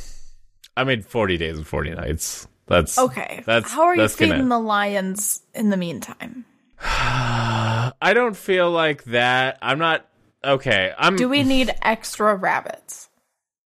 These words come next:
Speaker 2: Extra gazelles?
Speaker 1: Maybe. Uh, maybe that's part of the thing, so that maybe you get a bunch of
Speaker 2: Maybe
Speaker 1: ra-,
Speaker 2: when,
Speaker 1: rabbits
Speaker 2: maybe they meant
Speaker 1: so th-
Speaker 2: one of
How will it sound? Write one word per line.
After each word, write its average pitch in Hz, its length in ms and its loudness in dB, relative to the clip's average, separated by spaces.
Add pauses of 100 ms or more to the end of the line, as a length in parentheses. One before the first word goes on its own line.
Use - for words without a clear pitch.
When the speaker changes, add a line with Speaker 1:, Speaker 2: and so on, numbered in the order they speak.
(220)
Speaker 2:
Extra 233 480 0
gazelles? - 840 -6
Speaker 1:
Maybe. 87 540 0 (340)
Uh, 98 500 0
maybe 107 280 0
that's 107 240 0
part 104 240 0
of 95 80 0
the 90 60 -10
thing, 87 360 0
so 95 160 -2
that 92 240 2
maybe 95 300 0
you 95 100 -2
get 95 140 2
a 90 40 -2
bunch 92 260 -2
of - 120 0
Speaker 2:
Maybe - 60 4
Speaker 1:
ra-, 359 140 4
Speaker 2:
when, 262 280 2
Speaker 1:
rabbits 214 280 4
Speaker 2:
maybe 285 180 2
they 240 100 2
meant 208 200 2
Speaker 1:
so 208 80 4
th- 190 100 4
Speaker 2:
one 208 160 2
of 196 180 -4